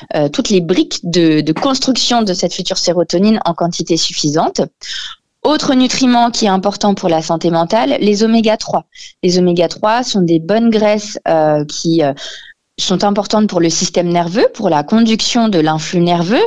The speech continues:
faire en sorte que toutes nos connexions synaptiques, donc les synapses, c'est les, les petites, euh,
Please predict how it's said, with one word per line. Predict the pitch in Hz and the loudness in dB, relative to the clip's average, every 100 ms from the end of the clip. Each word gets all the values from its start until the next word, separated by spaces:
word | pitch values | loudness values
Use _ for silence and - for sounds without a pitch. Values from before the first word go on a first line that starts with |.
| - | 0
faire | 170 156 | -2 0
en | 156 | -2
sorte | 160 196 - | 0 -2 -4
que | - 175 - - - | -2 -4 -4 -18 -2
toutes | 294 285 | -2 2
nos | 233 | 2
connexions | 233 220 208 196 - 220 214 | 2 0 0 -2 0 2 2
synaptiques, | 208 - 247 220 214 - - - | 0 0 0 0 -2 -4 -4 -2
donc | 180 175 | -6 -2
les | 190 | -2
synapses, | - 214 214 214 - | 0 0 0 -2 -6
c'est | 190 | -2
les, | 180 156 156 - - - _ _ _ _ _ - - - | 0 0 -2 -12 -14 -18 _ _ _ _ _ -16 -12 -2
les | 175 | -2
petites, | 175 - 196 - | -2 -4 -4 0
euh, | 165 156 156 151 147 147 | 2 2 2 2 0 0